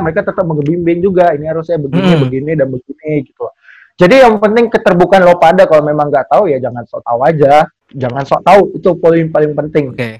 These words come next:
Speaker 1: Karena mereka kan juga udah lebih senior dari kita kan, mereka juga nggak suka ketika kita sotoy gitu loh.
Speaker 2: Benar, benar,
Speaker 1: Kalau
Speaker 2: benar.
Speaker 1: memang
Speaker 2: Oke.
Speaker 1: nggak tahu ya tanya aja. Nah, akhirnya gue pulang ke Medan tuh,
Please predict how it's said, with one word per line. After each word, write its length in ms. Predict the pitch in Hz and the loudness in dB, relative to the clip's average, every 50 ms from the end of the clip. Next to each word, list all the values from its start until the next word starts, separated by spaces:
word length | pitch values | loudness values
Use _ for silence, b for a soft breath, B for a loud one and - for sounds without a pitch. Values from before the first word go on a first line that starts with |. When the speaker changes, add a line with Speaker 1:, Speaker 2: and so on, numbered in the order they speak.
| _ | _
Speaker 1:
Karena 480 | _ - 165 175 196 220 226 196 - - - - - - - - | _ 0 2 4 4 4 4 2 0 -2 -8 -16 -20 -20 -14 -4
mereka 240 | 143 147 151 - 180 | -4 -2 0 0 2
kan 160 | 185 202 196 | 2 2 2
juga 320 | 175 170 165 180 185 175 160 | 2 2 2 4 4 4 4
udah 240 | 147 147 147 143 | 4 4 2 2
lebih 160 | 143 135 143 139 | 2 -2 -4 -4
senior 320 | - - 147 147 147 147 | -4 -4 -2 -2 -2 -2
dari 240 | 131 151 139 135 - | -2 -2 -4 -2 -4
kita 240 | 160 160 160 151 143 | -8 -6 -4 -4 -2
kan, 160 | 156 160 160 | -2 -2 -2
mereka 240 | 151 147 139 - 151 | -2 -4 -4 -4 -6
juga 240 | 143 139 147 147 | -2 0 0 0
nggak 160 | 135 131 120 - | 0 -2 -4 -6
suka 320 | - 131 - - 139 - - _ _ _ | -10 -10 -6 -4 -4 -4 -6 _ _ _
ketika 300 | 127 - - 127 - 131 | -14 -14 -10 -8 -8 -8
kita 240 | - - - 135 | -8 -8 -10 -10
sotoy 560 | 123 - 131 120 - - 139 135 131 127 120 113 | -8 -6 -6 -8 -4 -4 -2 -2 -2 -4 -6 -8
gitu 240 | 113 - 113 110 | -10 -12 -12 -14
loh. 60 | 110 - _ _ _ _ _ _ _ _ | -14 -16 _ _ _ _ _ _ _ _
Speaker 2:
Benar, 240 | - 131 131 127 120 | -8 -6 -4 -4 -6
benar, 240 | 117 117 110 113 107 | -8 -10 -12 -12 -12
Speaker 1:
Kalau 220 | 107 110 131 123 | -8 -8 -8 -6
Speaker 2:
benar. 160 | 123 123 127 - | -6 -8 -10 -12
Speaker 1:
memang 80 | - | -14
Speaker 2:
Oke. 100 | _ _ | _ _
Speaker 1:
nggak 160 | - 131 123 | -12 -10 -8
tahu 220 | - 127 127 143 147 147 | -6 -6 -4 -4 -4 -4
ya 160 | - - 123 113 120 - | -6 -8 -12 -12 -14 -14
tanya 260 | - 127 120 117 117 117 | -16 -14 -14 -12 -10 -10
aja. 180 | 113 120 117 107 - - - - - _ _ _ - - | -8 -8 -8 -8 -10 -16 -20 -20 -20 _ _ _ -14 -8
Nah, 180 | 135 139 139 139 139 135 | -6 -4 -2 -2 -4 -4
akhirnya 360 | 127 - - 139 151 170 202 214 - - - - _ _ _ _ _ | -6 -6 -2 2 4 4 4 4 2 -2 -10 -18 _ _ _ _ _
gue 180 | _ - 156 165 | _ 0 2 2
pulang 240 | 160 170 165 160 165 | 4 2 2 2 2
ke 100 | 160 175 | 2 2
Medan 360 | 170 156 147 143 151 175 190 180 | 4 4 4 4 4 4 2 2
tuh, 160 | 170 185 196 | 2 0 0